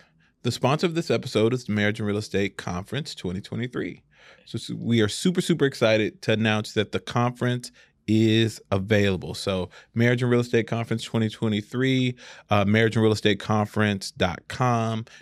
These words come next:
You can get your ticket today. So we are super, super excited.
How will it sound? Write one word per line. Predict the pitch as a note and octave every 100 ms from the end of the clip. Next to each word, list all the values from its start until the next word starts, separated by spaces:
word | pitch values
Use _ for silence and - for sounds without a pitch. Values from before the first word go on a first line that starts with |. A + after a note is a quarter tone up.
| -
You | G#2+ B2+ C#3+
can | C#3+ C3
get | A2+ A2 -
your | A2
ticket | G#2 A2 F#2+ - -
today. | - F#2 E2+ -
So | - - F#2+
we | G2+ F#2
are | E2 -
super, | - C#3 D3
super | C3+ B2+
excited. | B2 - A#2 A2+ A2+